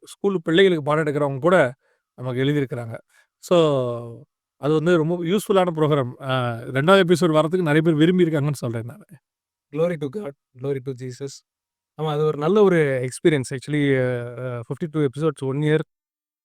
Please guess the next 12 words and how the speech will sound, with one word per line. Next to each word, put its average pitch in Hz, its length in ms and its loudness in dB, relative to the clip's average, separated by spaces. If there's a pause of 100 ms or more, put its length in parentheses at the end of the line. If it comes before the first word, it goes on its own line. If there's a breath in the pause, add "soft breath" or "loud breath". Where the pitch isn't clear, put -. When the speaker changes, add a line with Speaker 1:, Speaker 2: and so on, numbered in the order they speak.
(120)
Speaker 2:
ஆ, 131 240 -6
நம்ம 123 180 -2
யோசிக்காத 165 480 2
விஷயத்த 151 320 0
ஆண்டவர் 131 840 -2
இந்த, 131 320 -8 (100)
அந்த 123 240 -14
science 151 420 -6
and 156 160 -6
science 131 220 -10
மூலமா 131 140 -10 (140)
பண்ணாரு. 120 280 -12